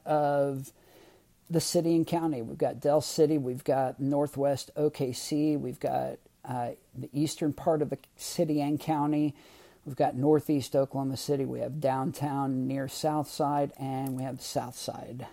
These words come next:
represented in the person of Forrest Bennett. Not the most South Side looking dude that I know, but still, he's,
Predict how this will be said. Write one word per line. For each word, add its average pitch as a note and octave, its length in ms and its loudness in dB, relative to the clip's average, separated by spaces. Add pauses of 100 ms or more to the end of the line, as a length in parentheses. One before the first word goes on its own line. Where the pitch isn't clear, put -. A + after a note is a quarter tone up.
(100)
represented B2+ 720 -6
in B2+ 100 -6
the B2 80 -8
person C3 600 -8
of B2+ 480 -8 (1000)
Forrest G3+ 380 8
Bennett. G3 340 6
Not D3+ 220 4
the F3 80 2
most F3 260 2
South F3+ 240 4
Side F3 320 0
looking E3+ 300 -2
dude F3 320 4
that D#3+ 120 2
I G#3 140 4
know, E3 380 2
but F#3+ 260 -6
still, - 560 0
he's, C3+ 480 -8